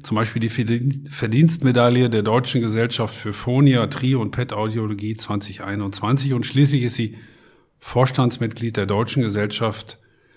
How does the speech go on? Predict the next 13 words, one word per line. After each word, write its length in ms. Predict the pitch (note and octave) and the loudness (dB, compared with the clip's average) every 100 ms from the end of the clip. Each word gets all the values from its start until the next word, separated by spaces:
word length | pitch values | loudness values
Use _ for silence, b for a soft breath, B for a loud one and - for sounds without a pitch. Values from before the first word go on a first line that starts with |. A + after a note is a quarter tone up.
| _ _ | _ _
für 220 | - G#2+ | -8 -6
Phoniatrie 560 | - A2+ A2 G#2+ B2 | -2 0 0 -2 -2
und 140 | G#2+ G2+ | -4 -2
pet 180 | A2 G2+ | -4 -4
und 720 | G#2 G#2 G2+ G2+ G2 G2+ G2+ | -4 -2 -2 -2 -4 -4 -4
Beauftragte 1160 | - A2+ A#2+ D#3 - - A2 A2 - A#2 A2 B B B B - | -4 4 6 6 2 -2 -2 -2 -4 -6 -6 B B B B -8
der 140 | F2+ | 0
Weltgesundheitsorganisation 1500 | G#2+ D3+ E3 C#3+ C3 C3+ B2+ A#2+ A#2 A#2 A2 G#2+ G2+ A2 G#2+ | 6 6 6 2 2 2 0 0 0 0 0 -2 -2 -4 -2
der 120 | G2 | -2
Deutschen 320 | G2 G#2 - | -4 -4 -2
Gesellschaft 640 | A2 G2 G2 G#2+ G2+ - - _ | -4 -2 -4 -4 -6 -8 -20 _
für 200 | - - | -12 -6
Audiologie. 720 | G2+ F#2+ F2 E2+ E2 - - | -2 -2 -4 -10 -12 -14 -16